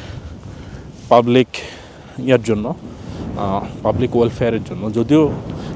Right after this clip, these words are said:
আমেরিকা ওয়েলফেয়ার স্টেট না, but বেসিক জিনিসগুলো এরা মেইনটেইন করে। যে এত জ-, একটা এলাকায় বা একটা জিপ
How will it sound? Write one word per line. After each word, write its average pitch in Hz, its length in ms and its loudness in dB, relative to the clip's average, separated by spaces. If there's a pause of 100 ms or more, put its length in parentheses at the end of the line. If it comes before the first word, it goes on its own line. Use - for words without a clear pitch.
আমেরিকা 127 360 2
ওয়েলফেয়ার 127 400 6
স্টেট - 280 -2
না, 98 200 -2
but 139 140 6
বেসিক 127 440 0
জিনিসগুলো 131 400 2
এরা 107 100 0
মেইনটেইন 113 380 -2
করে। - 240 -6 (500)
যে 110 180 4
এত 127 420 6
জ-, - 1080 -2
একটা 123 240 6
এলাকায় 127 440 8
বা 117 80 6
একটা 113 200 4
জিপ 127 240 4